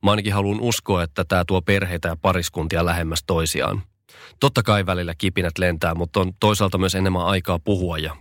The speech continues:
kuunnella toista. Tai olla vaan lähellä. Arki tuntuu olevan aika monella selitys sille, että seksiä harrastetaan liian vähän. Nyt sitä aikaa olisi aika paljon enemmän sillekin. Sitä paitsi kunnon seksi polttaa reippaasti kaloreita, mikä ei todellakaan huono juttu, kun kuntosalit ja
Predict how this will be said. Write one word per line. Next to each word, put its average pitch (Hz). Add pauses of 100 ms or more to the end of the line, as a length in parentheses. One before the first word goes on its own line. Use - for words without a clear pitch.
kuunnella 82 (100)
toista. - (300)
Tai 139
olla 120
vaan 110
lähellä. 80 (1000)
Arki 120
tuntuu 101
olevan 101
aika 104
monella 101
selitys 92
sille, 92
että 82
seksiä 92
harrastetaan 76
liian 78
vähän. 76 (840)
Nyt 101
sitä 87
aikaa 90
olisi 85
aika 87
paljon 87
enemmän 82
sillekin. - (320)
Sitä -
paitsi 117
kunnon 131
seksi 110
polttaa 92
reippaasti 113
kaloreita, 87
mikä 87
ei 85
todellakaan 80
huono 85
juttu, 80
kun 80
kuntosalit 82
ja 80